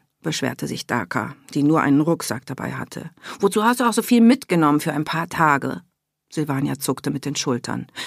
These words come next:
"Hier ist es." Die Vampirschwestern betraten ein Großraumabteil, in dem andere Passagiere ebenfalls ihre Plätze suchten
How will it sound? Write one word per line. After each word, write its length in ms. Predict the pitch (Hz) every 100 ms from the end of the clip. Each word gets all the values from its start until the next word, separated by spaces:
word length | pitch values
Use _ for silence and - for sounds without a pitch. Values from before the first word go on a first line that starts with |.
| - _
"Hier 220 | 349 370
ist 220 | 359 -
es." 240 | 180 - - _ _ _ _ _ _ _ _ _ _ _ _ -
Die 100 | 196
Vampirschwestern 800 | 208 202 262 - 180 175 185 190
betraten 500 | 185 - 180 175 202
ein 160 | 185
Großraumabteil, 1300 | 180 180 202 185 - 135 131 123 127 - 135 123 127 123
in 160 | 143 135
dem 200 | 139 143
andere 440 | 175 196 196 185
Passagiere 680 | 185 170 175 147 165 170 165
ebenfalls 560 | 175 175 147 135 135 -
ihre 140 | 139
Plätze 420 | - 143 139 143
suchten 540 | 139 151 - - 175